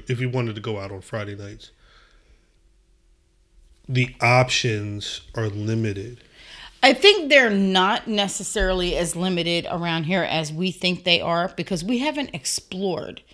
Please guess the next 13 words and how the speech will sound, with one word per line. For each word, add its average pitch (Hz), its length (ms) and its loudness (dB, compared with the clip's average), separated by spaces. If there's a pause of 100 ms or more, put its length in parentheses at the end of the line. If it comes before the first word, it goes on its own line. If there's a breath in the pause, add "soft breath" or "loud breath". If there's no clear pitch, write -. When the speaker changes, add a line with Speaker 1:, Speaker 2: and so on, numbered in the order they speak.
(340 soft breath)
Speaker 1:
Um, 127 160 -2
Speaker 2:
We've 262 260 4
gone 254 320 4
to 214 140 -6
just 190 280 -2
a 160 120 -2
few 214 460 0
places. 165 840 0 (1080 soft breath)
It's - 240 0
kinda 202 440 4
not 202 400 6
our 185 200 0
vibe. 143 540 -6